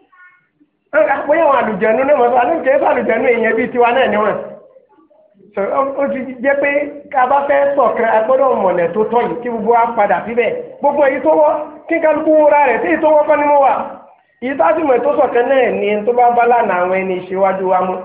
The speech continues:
Ìyẹn náà bá ń polongo fún wa nínú iṣẹ́ ká padà sí lánàá àwọn sálàf, àwọn tí wọ́n mọ ìpínyẹlẹyẹlẹ táwọn á rí lẹ́nu yìí.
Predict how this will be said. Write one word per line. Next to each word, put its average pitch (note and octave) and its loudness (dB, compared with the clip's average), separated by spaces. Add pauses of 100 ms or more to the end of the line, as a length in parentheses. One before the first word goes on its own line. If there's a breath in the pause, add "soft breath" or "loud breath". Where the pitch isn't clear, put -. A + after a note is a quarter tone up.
(160)
Ìyẹn A3 -2
náà G#3 0
bá C4 0
ń A#3+ 0
polongo A#3 2
fún A#3+ -2
wa A#3+ 2
nínú B3 0
iṣẹ́ A#3+ 0
ká C4 2
padà G3+ 0
sí A3+ -4
lánàá A#3+ 0
àwọn G3 0
sálàf, C#4 0 (300 loud breath)
àwọn A3+ 2
tí C4+ -4
wọ́n A#3+ 2
mọ A#3+ 2 (100)
ìpínyẹlẹyẹlẹ A#3+ 2
táwọn A#3 0
á G3+ 0
rí A3+ 0
lẹ́nu A#3 2
yìí. G#3 -4